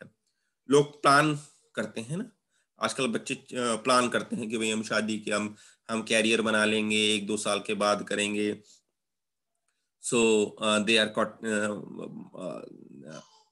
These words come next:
they are taking multiple contraceptive pills, which causes the Shukra Dhattvagni Mandya। So,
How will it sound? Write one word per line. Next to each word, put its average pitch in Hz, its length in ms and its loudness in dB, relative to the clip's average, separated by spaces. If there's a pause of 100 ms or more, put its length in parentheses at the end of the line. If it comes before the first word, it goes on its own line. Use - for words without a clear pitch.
(360)
they 120 140 4
are 117 180 6
taking 113 520 -2
multiple 139 540 4 (460)
contraceptive 123 840 0
pills, 110 320 2 (1600)
which 139 220 2
causes 135 460 4
the 143 100 2
Shukra 143 380 -2
Dhattvagni 110 520 0
Mandya। 73 420 -6 (1800)
So, 220 200 6